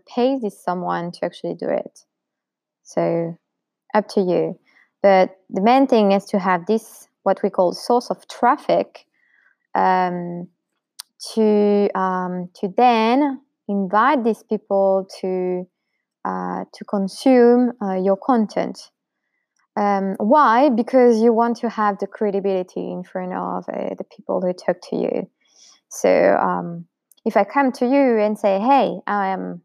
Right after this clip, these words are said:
I am amazing," and be like, "Yeah, okay. Um, I'm amazing at, you know, building businesses," or, "I'm, I'm amazing at, uh, building, uh, online campaigns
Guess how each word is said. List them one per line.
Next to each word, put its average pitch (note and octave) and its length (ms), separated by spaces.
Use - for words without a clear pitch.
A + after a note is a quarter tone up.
I G3+ 80
am G#3 140
amazing," G3 520
and G3 100
be F#3+ 60
like, F3 180
"Yeah, F#3+ 460
okay. F#3+ 360
Um, F#3 340
I'm A3 160
amazing B3 520
at, G3 380
you F#3+ 100
know, F#3 220
building A3 540
businesses," G3 680
or, G3+ 340
"I'm, G3 300
I'm G3+ 240
amazing C#4 420
at, G3 300
uh, F3+ 280
building, G3+ 1040
uh, F3 1040
online G3+ 420
campaigns F#3 680